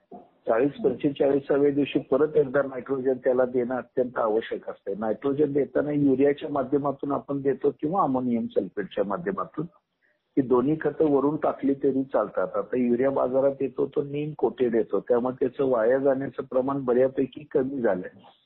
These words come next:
Speaker 1: त्यामुळे वरून टाकायला काहीच हरकत नाही.
Speaker 2: हम्म.
Speaker 1: चौथी मात्रा येते साधारणतः दोन महिने पूर्ण झाल्यानंतर, त्यावेळेला नत्र, स्फुरद आणि पाला अशी तिन्ही खतं द्यावी लागतात,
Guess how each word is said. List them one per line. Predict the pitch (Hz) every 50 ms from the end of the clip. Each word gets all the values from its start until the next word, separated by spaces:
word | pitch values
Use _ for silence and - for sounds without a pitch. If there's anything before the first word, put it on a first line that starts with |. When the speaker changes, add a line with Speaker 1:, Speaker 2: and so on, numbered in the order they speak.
| _ _ _ _ _ -
Speaker 1:
त्यामुळे | - - 147 156 147 131
वरून | 131 123 143 156
टाकायला | 147 - 139 - - 131 123 131 143
काहीच | 139 - - 113 123 123 - -
हरकत | 110 87 - - - - -
नाही. | - - - - - - - - _ _ _ - 254
Speaker 2:
हम्म. | 214 190 180 190
Speaker 1:
चौथी | - 135 139 135 - 190
मात्रा | 190 185 170 156 156 - - 180
येते | 180 175 165 160 - 180
साधारणतः | 170 - 170 165 156 160 165 170 165 170 185
दोन | 175 156 156 160 165 165
महिने | 170 160 160 156 160 170
पूर्ण | 165 - - 160 160 160 160 165 165
झाल्यानंतर, | 165 156 147 135 139 143 143 143 135 117 110 - 113
त्यावेळेला | 117 113 - - 143 143 147 147 151 156
नत्र, | 151 143 139 131 - - - 165 175
स्फुरद | 170 - - 175 156 151 160 160 156
आणि | 151 151 160 165
पाला | 156 - 135 120 113 104 101
अशी | 95 - - 143
तिन्ही | 139 - - 147 - 151 170 175 170
खतं | - 156 151 - 151 143
द्यावी | 147 131 123 123 123 117
लागतात, | 113 - - - - - -